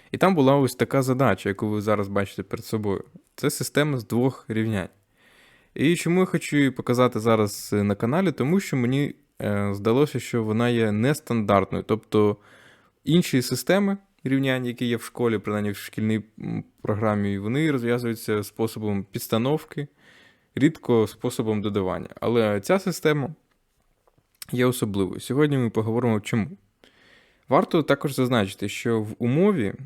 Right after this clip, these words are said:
було написано вирішити систему однорідних рівнянь. Тобто там зразу була підсказка щодо розв'язку.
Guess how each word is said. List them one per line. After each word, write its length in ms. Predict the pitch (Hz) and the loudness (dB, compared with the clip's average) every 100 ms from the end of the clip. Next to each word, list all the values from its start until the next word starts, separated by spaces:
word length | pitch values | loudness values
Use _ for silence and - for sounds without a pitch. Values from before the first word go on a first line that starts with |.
| 160 _ _ - | -18 _ _ -8
було 220 | 107 135 | 0 4
написано 480 | 165 156 123 - 104 | 4 4 0 0 -4
вирішити 580 | 98 120 156 147 - 107 | 2 6 6 4 -6 -8
систему 640 | - - - 160 185 196 196 _ _ _ _ _ _ _ _ _ _ - | -6 -4 2 2 4 0 -4 _ _ _ _ _ _ _ _ _ _ 0
однорідних 720 | 123 117 110 120 143 131 - | 2 4 4 4 4 2 0
рівнянь. 360 | 110 104 92 - _ _ | -2 -2 -4 -8 _ _
Тобто 260 | - 135 131 | -2 -2 0
там 260 | 135 160 127 | 0 2 2
зразу 320 | 120 135 131 | 4 4 2
була 340 | 110 113 107 - | 2 2 2 -4
підсказка 580 | - - 117 98 - - | -14 -2 0 0 -4 -16
щодо 280 | - 107 104 | -10 -4 0
розв'язку. 480 | 101 92 - - | 0 -2 -8 -20